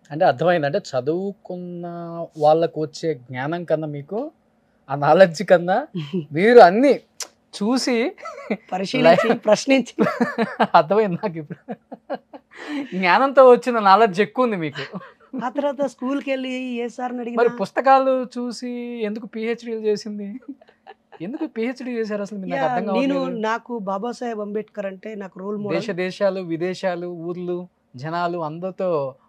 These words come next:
Speaker 1: మమేకమై ఆ పిహెచ్డీ తెచ్చుకోవాల్సింది కదా మీరు. ఎందుకు
Speaker 2: యా,
Speaker 1: పుస్తకాలు
Speaker 2: యా.
Speaker 1: చదివి పిహెచ్డీ తీసుకున్నారు మీరు?
Speaker 2: ఎవరన్నారు? నేను, ఆ, నైంటీ ఫైవ్ లోనే విజయవాడకి వెళ్ళాను.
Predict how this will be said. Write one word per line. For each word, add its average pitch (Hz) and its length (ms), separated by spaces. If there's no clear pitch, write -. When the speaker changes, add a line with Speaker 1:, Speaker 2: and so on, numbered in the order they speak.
Speaker 1:
మమేకమై 190 760
ఆ 151 80
పిహెచ్డీ 214 460
తెచ్చుకోవాల్సింది 143 600
కదా 127 120
మీరు. 127 220
ఎందుకు 214 300
Speaker 2:
యా, 294 60
Speaker 1:
పుస్తకాలు 277 520
Speaker 2:
యా. 262 40
Speaker 1:
చదివి 262 120
పిహెచ్డీ 226 400
తీసుకున్నారు 139 500
మీరు? - 340
Speaker 2:
ఎవరన్నారు? 262 800
నేను, 233 520
ఆ, 180 260
నైంటీ 208 540
ఫైవ్ 220 420
లోనే 247 260
విజయవాడకి 220 580
వెళ్ళాను. 175 280